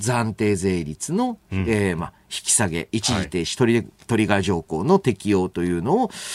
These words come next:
Speaker 1: 行うべきなんですが、なんかですね、
Speaker 2: うん。
Speaker 1: えー、
Speaker 2: うん。うん。
Speaker 1: まあ、できれば小出しで、できれば、
Speaker 2: はい。
Speaker 1: このエネルギー需給問題って、うん、正直、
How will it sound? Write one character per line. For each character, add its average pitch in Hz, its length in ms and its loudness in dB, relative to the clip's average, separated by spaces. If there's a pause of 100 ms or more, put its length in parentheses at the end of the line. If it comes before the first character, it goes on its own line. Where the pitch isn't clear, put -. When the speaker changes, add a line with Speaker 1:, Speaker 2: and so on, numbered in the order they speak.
(180)
Speaker 1:
行 170 200 6
う 147 200 6
べ 131 100 6
き - 100 -4
な 90 120 0
ん 85 60 -2
で 85 100 -4
す - 140 -10
が、 113 280 2 (380)
な 370 200 8
ん 349 40 2
か 220 120 4
で 151 80 2
す - 120 -4
ね、 95 340 -2
Speaker 2:
う 95 40 -6
ん。 - 20 -2
Speaker 1:
え 107 800 2
ー、 85 40 -12
Speaker 2:
う 82 40 -6
ん。 - 0 -
う 80 60 -8
ん。 73 100 -14
Speaker 1:
ま 151 120 2
あ、 113 100 -2
で 123 240 6
き - 140 4
れ 330 120 10
ば 208 120 4
小 147 200 2
出 143 140 6
し 135 160 -2
で、 127 300 4
で 147 180 4 (120)
き 294 80 4
れ 294 160 4
ば、 285 100 6
Speaker 2:
は 277 140 6
い。 - 20 -10 (400)
Speaker 1:
こ 147 100 2
の 135 160 2
エ 170 80 8
ネ 254 100 8
ル 294 80 8
ギ 302 120 6
ー - 20 8
需 269 160 2
給 311 140 4
問 285 220 4
題 127 140 4
っ - 40 -6
て、 104 360 -2 (480)
う 139 60 -16
ん、 139 260 -8 (140)
正 - 180 2
直、 196 340 0